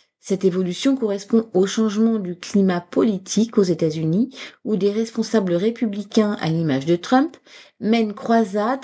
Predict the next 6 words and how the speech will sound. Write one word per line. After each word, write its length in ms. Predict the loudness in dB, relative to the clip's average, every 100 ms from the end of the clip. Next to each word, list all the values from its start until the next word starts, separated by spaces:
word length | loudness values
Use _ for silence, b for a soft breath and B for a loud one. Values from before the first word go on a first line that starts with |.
| -10
contre 460 | -2 -2 2 4
la « 320 | 4 2 -2 -6 B B _
gauche 380 | -4 -2 -2 -2
climatique », 560 | 0 0 0 -2 -2 0
entre 220 | 0 -2
guillemets. 480 | -2 -2 -4 -8